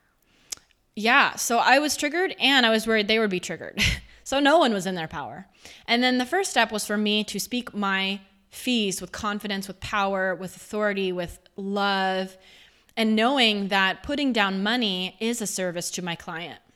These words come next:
And holding the container for them to have whatever trigger they have, because people are triggered by money conversations.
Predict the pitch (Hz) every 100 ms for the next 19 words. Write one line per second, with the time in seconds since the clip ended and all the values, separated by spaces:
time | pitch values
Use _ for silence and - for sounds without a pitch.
0 | _ _ _ _ _ _ _ - - 226
1 | 233 294 320 320 285 247 220 240 359 311
2 | 220 220 285 233 226 202 208 277 - 247
3 | 226 185 170 196 185 131 - 233 226 320
4 | 339 320 285 - 247 214 190 185 214 180
5 | 127 - 175 170 170 - - 104 214